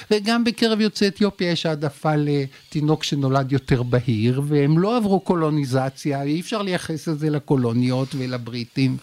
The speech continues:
וכולי. אז אנחנו צריכים להתכוון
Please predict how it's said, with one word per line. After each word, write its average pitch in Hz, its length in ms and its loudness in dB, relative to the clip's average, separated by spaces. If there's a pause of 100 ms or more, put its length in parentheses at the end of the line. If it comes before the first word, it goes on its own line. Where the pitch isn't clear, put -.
וכולי. 120 280 -12 (680)
אז 143 260 -2 (800)
אנחנו 113 280 -6
צריכים 185 240 -2
להתכוון 170 1080 -4